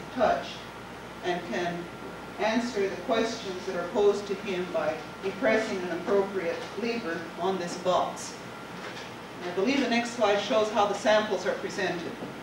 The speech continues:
They're presented in small metal sample boxes with three samples each,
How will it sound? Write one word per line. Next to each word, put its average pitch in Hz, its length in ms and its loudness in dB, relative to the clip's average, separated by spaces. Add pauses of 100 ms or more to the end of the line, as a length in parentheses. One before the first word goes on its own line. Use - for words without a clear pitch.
(220)
They're 202 120 -2
presented 233 680 6
in 185 80 0
small 240 720 10
metal 208 340 6
sample 208 420 4
boxes 180 560 4
with 175 180 -2
three 247 140 2
samples 202 600 0
each, 196 340 0